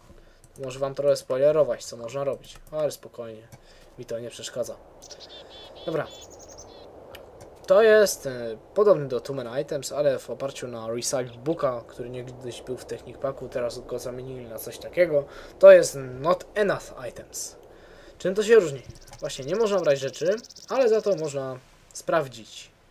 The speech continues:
jak to coś zrobić, albo co z tego czegoś można zrobić.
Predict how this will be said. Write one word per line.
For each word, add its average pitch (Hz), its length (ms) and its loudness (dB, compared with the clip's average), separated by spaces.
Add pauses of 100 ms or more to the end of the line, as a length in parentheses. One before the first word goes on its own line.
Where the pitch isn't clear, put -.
jak 127 320 0
to 254 160 4
coś 202 280 0
zrobić, 147 600 -4 (340)
albo 117 520 -8 (100)
co 196 260 4
z - 160 -8
tego 139 340 -4
czegoś 131 340 -6
można 117 360 -10
zrobić. 139 500 -4